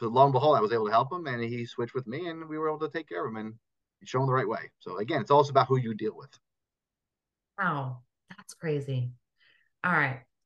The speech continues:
Speaker 2: I love the, I love this conversation so much. Before we get to the lightning round, I wanna ask you, what is the one thing you want the listeners to take away from today?
Speaker 1: Um, be educated, look at your bill.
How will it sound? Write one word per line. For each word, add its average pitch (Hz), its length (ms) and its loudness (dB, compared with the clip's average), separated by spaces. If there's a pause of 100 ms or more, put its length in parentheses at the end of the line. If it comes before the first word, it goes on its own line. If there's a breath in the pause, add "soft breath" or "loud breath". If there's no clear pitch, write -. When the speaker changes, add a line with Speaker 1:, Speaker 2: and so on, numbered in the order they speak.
(480)
Speaker 2:
I 170 60 -4
love 185 140 2
the, 160 260 -2
I 160 80 0
love 160 120 2
this 143 80 -2
conversation 135 420 -4
so 135 140 -6
much. 127 180 -6 (600)
Before 233 340 6
we 320 100 4
get 285 200 4
to 285 80 4
the 254 100 6
lightning 190 320 4
round, 151 380 0 (600)
I 190 120 2
wanna 208 220 4
ask 175 320 2
you, 175 140 2 (120)
what 214 140 4
is 285 120 2
the 330 80 0
one 208 320 -2
thing 202 140 -4
you 190 60 -6
want 170 140 -4
the 160 60 -4
listeners 160 560 -2
to 151 140 -10
take 151 200 -2
away 135 160 0
from 127 160 -8
today? 135 360 -10 (760)
Speaker 1:
Um, 156 560 8
be 165 220 10
educated, 175 720 4 (280)
look 139 180 -2
at 151 120 -4
your 160 120 4
bill. 143 640 6